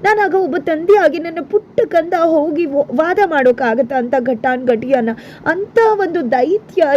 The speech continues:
ಏನೆಲ್ಲ ಮಾಡ್ಬೋದು? ಖಂಡಿತ ನನ್ನ ಮಗಳು ಅವ್ನ ಮುಂದೆ ಸೋತು ಹೋಗ್ಬೋದು, ಆ, ನನ್ನ ಮಗಳಿಗೆ ಅವನಿಂದ ತೊಂದ್ರೆ ಆಗ್ಬೋದು" ಅಂತ ಯೋಚನೆ ಮಾಡಿದ್ದೆ. ಆದ್ರೆ ಯಾವತ್ತು ನೀನು ಒಬ್ಬ ಲಾಯರ್ ಆಗಿ ನನ್ನಲ್ಲಿ ವಿಶ್ವಾಸ ಕೊಟ್ಟು, ನನ್ನ ಮಗಳು ಲಾಯರ್ ಮ್-, ಅಪ್ಪ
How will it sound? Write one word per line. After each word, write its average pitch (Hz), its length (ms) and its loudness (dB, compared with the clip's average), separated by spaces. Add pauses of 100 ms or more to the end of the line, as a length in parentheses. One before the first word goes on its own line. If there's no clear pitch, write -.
ಏನೆಲ್ಲ 392 480 2
ಮಾಡ್ಬೋದು? 269 680 0
ಖಂಡಿತ 240 420 -2
ನನ್ನ 277 240 -4
ಮಗಳು 269 560 0
ಅವ್ನ 277 280 -4
ಮುಂದೆ 277 260 -6
ಸೋತು 294 420 -4
ಹೋಗ್ಬೋದು, 247 380 2
ಆ, 262 160 2
ನನ್ನ 285 300 -4
ಮಗಳಿಗೆ 285 340 -2
ಅವನಿಂದ 294 360 -2
ತೊಂದ್ರೆ 311 380 -6
ಆಗ್ಬೋದು" 240 480 -2
ಅಂತ 226 220 -4
ಯೋಚನೆ 226 480 -4
ಮಾಡಿದ್ದೆ. 220 680 -6
ಆದ್ರೆ 403 260 4
ಯಾವತ್ತು 370 720 0
ನೀನು 330 240 -6
ಒಬ್ಬ 285 240 0
ಲಾಯರ್ 311 600 2
ಆಗಿ 294 160 0
ನನ್ನಲ್ಲಿ 262 340 -4
ವಿಶ್ವಾಸ 240 560 -4
ಕೊಟ್ಟು, 277 220 -4
ನನ್ನ 285 220 -2 (380)
ಮಗಳು 311 260 4
ಲಾಯರ್ 294 640 2
ಮ್-, 294 160 -6 (120)
ಅಪ್ಪ 302 300 -4